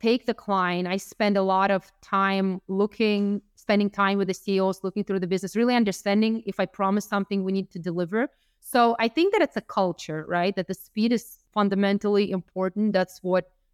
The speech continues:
we sell. That's, uh, why we get hired. And, uh,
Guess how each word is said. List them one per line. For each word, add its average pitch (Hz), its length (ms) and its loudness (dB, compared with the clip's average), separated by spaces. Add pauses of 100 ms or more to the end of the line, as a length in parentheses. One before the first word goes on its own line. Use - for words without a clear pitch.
(140)
we 208 200 0
sell. 196 540 0
That's, 180 400 -6
uh, 175 440 0
why 190 280 2
we 185 160 -4
get 220 160 -2
hired. 208 640 0
And, 185 280 -2
uh, 170 300 -2